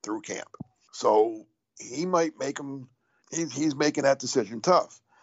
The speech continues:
And then the other guy is, is the seventh round draft pick, Torrey, out of Nebraska, who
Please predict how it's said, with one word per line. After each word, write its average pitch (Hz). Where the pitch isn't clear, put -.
And 113
then 107
the 120
other 202
guy 120
is, 135
is 120
the 113
seventh 139
round 120
draft 165
pick, 120
Torrey, 165
out 107
of 95
Nebraska, 117
who 131